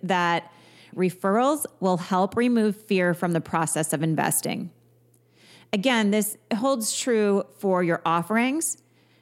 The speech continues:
and from when you invest. So get some referrals from some friends if you want to invest in something. See what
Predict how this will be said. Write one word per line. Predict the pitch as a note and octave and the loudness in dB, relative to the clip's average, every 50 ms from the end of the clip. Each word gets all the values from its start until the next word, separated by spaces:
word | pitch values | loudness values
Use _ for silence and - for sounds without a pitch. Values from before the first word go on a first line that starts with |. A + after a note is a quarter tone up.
| _ _ - | _ _ -2
and | G#3+ G3+ F#3+ | -2 -2 0
from | - G3+ G3 F#3 | 0 0 0 0
when | F#3+ F#3 F3+ F3+ | 0 0 0 0
you | F3 D#3+ E3 F#3+ F#3 | -2 -2 0 0 0
invest. | F3+ F3+ F3 F3 E3+ F3 C#3+ C#3+ - - - - - - | 0 0 0 0 0 0 -2 -2 -6 -8 -10 -10 -12 -10
So | - - - C#4+ | -6 -2 -2 0
get | B3 B3+ D4 C#4+ | 0 0 0 0
some | - D#4+ E4 | -2 -2 -2
referrals | E4 D#4 - C#4 C4 A#3 G#3+ - | -2 0 0 0 0 0 0 -2
from | - G3 G3 F#3 | -2 -2 -2 0
some | - G3+ F#3+ | 0 0 0
friends | - B3 C4+ C#4+ - F3 - - - - | 2 2 0 0 0 -4 -6 -10 -4 -4
if | G3 F#3 - | -4 -2 0
you | G3+ F#3 | 0 0
want | F#3 F3+ F3 | 0 0 0
to | - | 0
invest | F3+ F3+ F3 E3+ E3 D#3+ - | 0 2 2 2 0 -2 -2
in | E3+ E3+ | -4 -2
something. | E3 F3+ E3 E3 - E3 E3+ | -2 0 -2 -2 -2 -2 -2
See | E3 D#3+ - A#3+ C4+ | 0 0 0 0 0
what | C#4+ D4+ C#4 | 2 0 0